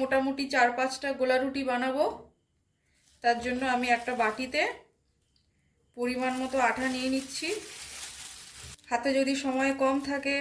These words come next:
ঝটপট যদি কোনো টিফিন করতে হয়, তাহলে এই গোলা রুটিটা হচ্ছে একদম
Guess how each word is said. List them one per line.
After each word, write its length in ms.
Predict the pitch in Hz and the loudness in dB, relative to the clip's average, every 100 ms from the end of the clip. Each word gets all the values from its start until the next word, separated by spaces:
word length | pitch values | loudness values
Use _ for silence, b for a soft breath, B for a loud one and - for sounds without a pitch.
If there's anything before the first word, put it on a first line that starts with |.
| 294 - - - - - - - - 220 | -4 -8 -20 -20 -20 -20 -18 -18 -14 -10
ঝটপট 440 | 254 240 - 277 247 | 0 0 2 0 2
যদি 180 | 269 277 277 269 | 0 2 0 0
কোনো 160 | 262 277 | -2 -2
টিফিন 260 | 277 269 285 285 | -2 0 0 0
করতে 240 | 277 277 285 269 | -4 -2 0 2
হয়, 200 | 285 349 - - - _ _ _ - | 2 2 -4 -18 -20 _ _ _ -6
তাহলে 280 | 240 240 247 254 | 0 2 4 2
এই 60 | 233 | 0
গোলা 180 | 233 240 | 2 2
রুটিটা 340 | 254 254 254 269 | 2 0 2 4
হচ্ছে 240 | 262 269 269 240 | 2 2 0 0
একদম 240 | 226 247 | 0 -2